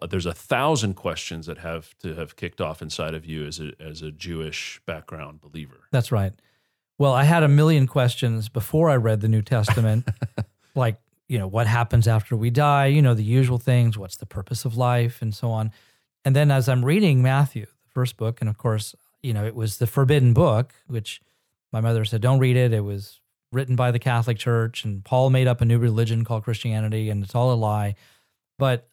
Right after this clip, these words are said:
Speaker 2: I'm reading the forbidden book, Matthew, the first chapter, and I'm reading about the Jewish Messiah who
Speaker 1: Mm-hmm.
Speaker 2: came to the Jewish people, and, uh, obviously written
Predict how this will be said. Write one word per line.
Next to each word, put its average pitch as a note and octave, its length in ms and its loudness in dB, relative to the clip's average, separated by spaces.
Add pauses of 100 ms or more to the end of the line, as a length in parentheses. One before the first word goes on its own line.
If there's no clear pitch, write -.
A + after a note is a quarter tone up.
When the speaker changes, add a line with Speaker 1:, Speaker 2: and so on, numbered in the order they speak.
Speaker 2:
I'm C3 120 2
reading D#3 220 4
the D3+ 60 4
forbidden B2 320 2
book, A2+ 300 0 (180)
Matthew, B2 460 -2
the A2+ 80 -6
first B2 280 -6
chapter, A2+ 560 -8 (480)
and A#2 300 -2 (520)
I'm A#2+ 340 -4
reading B2+ 260 2
about C3 200 2
the C3 60 -2
Jewish C3+ 240 0
Messiah D3 400 -2 (140)
who C3 80 -2
Speaker 1:
Mm-hmm. - 100 -2
Speaker 2:
came B2+ 300 2 (680)
to C3 260 2
the C#3+ 120 -2
Jewish B2 280 0
people, A2+ 420 -6 (360)
and, A#2+ 380 -2 (180)
uh, C#3 60 -12 (240)
obviously C3+ 380 -2
written A#2+ 460 -2